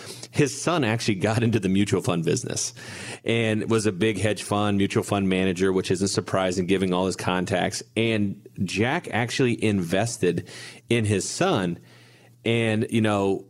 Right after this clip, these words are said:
I think when he was pressed, they're like, "Jack, you've built an entire company and built an entire industry around being the anti-mutual fund, the anti-financial advisor, but yet you put money into this fund."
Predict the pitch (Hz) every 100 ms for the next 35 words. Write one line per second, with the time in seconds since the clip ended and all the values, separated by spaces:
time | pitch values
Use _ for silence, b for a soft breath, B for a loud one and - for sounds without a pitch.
0 | - 113 156 - 113 117 - - 120 107
1 | - - 143 165 - 107 98 98 - -
2 | 107 127 131 127 117 139 120 95 - -
3 | 123 117 - 110 120 90 87 87 82 104
4 | - 95 90 - - 113 107 - 104 117
5 | - 87 85 87 B B B B B -
6 | 104 107 104 98 95 87 - 90 104 110
7 | 98 87 95 101 - 98 95 107 - 90
8 | 87 87 95 - 104 110 - 101 95 107
9 | 117 92 90 87 95 98 - 104 - 160
10 | - 98 104 147 90 90 - B B B
11 | B B B - 117 117 131 113 98 92
12 | - - - - 185 160 82